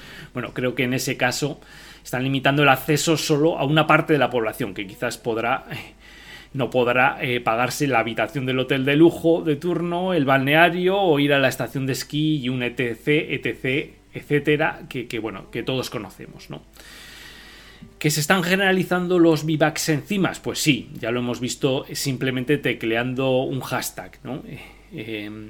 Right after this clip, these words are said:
que más que la experiencia se busca muchas veces la foto, bueno, pues también, ¿no? Si esto supone un riesgo para el hábitat, bueno, habría que actuar, pero creo que no hemos llegado a ese punto y, y tampoco creo que alguien que sube a la cima de una montaña para pasar la noche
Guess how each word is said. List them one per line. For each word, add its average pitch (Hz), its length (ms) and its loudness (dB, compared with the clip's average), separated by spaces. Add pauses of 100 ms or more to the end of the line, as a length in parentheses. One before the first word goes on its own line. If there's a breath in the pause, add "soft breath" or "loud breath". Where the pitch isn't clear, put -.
(400)
que 131 120 -4
más 127 320 -2
que 156 160 4
la 156 100 8
experiencia 156 600 2
se 156 160 4
busca 147 300 0
muchas 151 260 4
veces 143 240 4
la 123 140 4
foto, 160 280 2
bueno, 101 200 -6
pues 101 160 -8
también, 107 420 -2
¿no? 127 140 -10 (800 loud breath)
Si 139 160 -2
esto 143 220 0
supone 151 540 4
un 135 160 0
riesgo 151 440 6
para 139 200 -2
el 147 80 2
hábitat, 151 400 2
bueno, 117 200 -2
habría 120 240 0
que 151 60 0
actuar, 110 720 -2
pero 107 240 -4
creo 117 240 -2
que 110 160 -4
no 107 260 -6
hemos 107 260 -6
llegado 107 380 -2
a 120 100 -4
ese 110 200 -6
punto 92 400 -8
y, 101 240 -8
y 117 140 -8
tampoco 113 360 -6
creo 131 260 -2
que 139 120 4
alguien 147 420 6
que 123 140 -2
sube 123 260 -4
a 123 60 0
la 117 100 -2
cima 127 240 -4
de 131 80 -2
una 127 80 -2
montaña 139 540 0
para 135 120 -2
pasar 127 220 -2
la 123 140 0
noche 151 400 -2